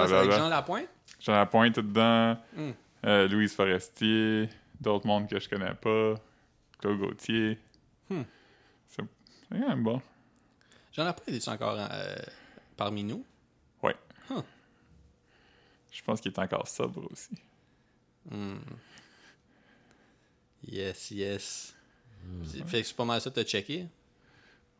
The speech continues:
Speaker 2: Ouais, j'ai checké, euh, Ferris Bueller's Day Off.
Speaker 1: J'ai jamais vu ça. Tu veux, toi ?
Speaker 3: Ben ouais.
Speaker 2: J'ai regardé
Speaker 1: Dope.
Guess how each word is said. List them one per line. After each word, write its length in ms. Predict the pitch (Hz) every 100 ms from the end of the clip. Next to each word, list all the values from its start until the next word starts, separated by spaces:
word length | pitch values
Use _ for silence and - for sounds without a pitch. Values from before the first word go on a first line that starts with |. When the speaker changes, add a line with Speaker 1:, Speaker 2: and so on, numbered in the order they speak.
| -
Speaker 2:
Ouais, 340 | 185 139 180
j'ai 140 | 139 117
checké, 320 | 123 110 143
euh, 640 | 151 127 113 107 101 95 113 - - - - - - _ _ _ _ _ _ _ _ _ _ _ - _
Ferris 300 | - 113 107
Bueller's 400 | 110 110 110 110
Day 160 | 107 101
Off. 720 | 98 107 113 117 - - - _ _ -
Speaker 1:
J'ai 60 |
jamais 280 | 110 175 170
vu 180 | 170 226
ça. 200 | - 127 135 _ _ _ -
Tu 140 | -
veux, 80 | 180
toi ? 140 | 233 214
Speaker 3:
Ben 180 | 95 80
ouais. 160 | 90 101 _ _ _
Speaker 2:
J'ai 180 | -
regardé 260 | 165 127 185
Speaker 1:
Dope. 100 | -